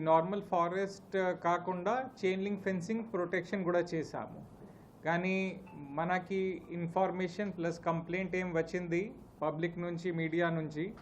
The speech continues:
కి కొంతమంది గన్స్ పట్టుకొని నీలాద్రి అర్బన్ పార్క్కి వచ్చారు. హంటింగ్, పోచింగ్ ప్రయత్నం నడిచింది. And కొంతమంది ఇది కూడా కంప్లైంట్ పెట్టారు కి దాంట్లో ఐదులు జింక చనిపోయింది. దాన్ని బట్టి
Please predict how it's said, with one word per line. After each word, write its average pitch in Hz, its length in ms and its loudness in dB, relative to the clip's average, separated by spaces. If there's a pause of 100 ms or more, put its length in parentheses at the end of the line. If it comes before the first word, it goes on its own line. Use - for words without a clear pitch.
(420)
కి 151 180 -8
కొంతమంది 190 680 4 (320)
గన్స్ 214 280 2 (120)
పట్టుకొని 185 540 2 (340)
నీలాద్రి 165 460 2 (100)
అర్బన్ 170 340 -4
పార్క్కి 160 460 2
వచ్చారు. 156 440 -2 (560)
హంటింగ్, 185 460 0
పోచింగ్ 185 460 -2
ప్రయత్నం 190 580 0
నడిచింది. 165 500 -2 (600)
And 160 100 -4 (120)
కొంతమంది 180 580 0
ఇది 190 180 2
కూడా 202 160 2 (120)
కంప్లైంట్ 180 520 -2
పెట్టారు 170 460 2 (320)
కి 175 100 0 (240)
దాంట్లో 190 400 2 (200)
ఐదులు 185 340 -2
జింక 165 340 -2 (320)
చనిపోయింది. 170 720 0 (760)
దాన్ని 190 300 8
బట్టి 196 300 2